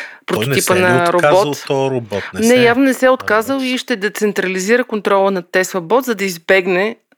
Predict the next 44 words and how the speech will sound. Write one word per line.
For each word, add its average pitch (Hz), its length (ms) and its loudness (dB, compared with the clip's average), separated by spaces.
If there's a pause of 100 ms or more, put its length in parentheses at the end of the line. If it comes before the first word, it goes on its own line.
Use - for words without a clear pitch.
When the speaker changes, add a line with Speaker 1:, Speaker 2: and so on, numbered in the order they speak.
Speaker 2:
забележи, 175 600 -2 (160)
сценарий, 185 840 0 (600)
подобен 202 380 2
на 190 120 0
Терминатор. 170 580 -2 (400)
Speaker 1:
<laughs> - 340 -6
Е, 127 80 2
добре, 104 300 -4
да 113 100 -6
чакай 113 340 -2
сега, 131 160 0
като - 240 -10
го 92 100 -12
децентрализира, 101 1080 -6
как 104 200 -4
ще - 180 -10
избегне 98 460 -8
сценария? 90 640 -8
Нещо 87 320 -10
не 90 100 -10
ми 90 140 -10
е 90 80 -8
ясно. 85 380 -8
Speaker 2:
Еми, 151 80 -14
Speaker 1:
Смисъл. 220 260 4
Speaker 2:
явно 190 220 2
ще 233 340 0
се 233 140 -4
управлява 208 460 0
от 202 120 -8
много 208 200 0
места, 202 300 -2
не 196 80 -2
Speaker 1:
От 170 60 -4
Speaker 2:
знам, 185 140 -2
Speaker 1:
места, 190 220 -4
Speaker 2:
не 185 80 0
Speaker 1:
да 180 60 0
Speaker 2:
мога 202 140 4
Speaker 1:
не 190 60 -4
Speaker 2:
да 190 40 -4
Speaker 1:
е 185 40 -4
Speaker 2:
ти - 60 -4
кажа. 190 300 2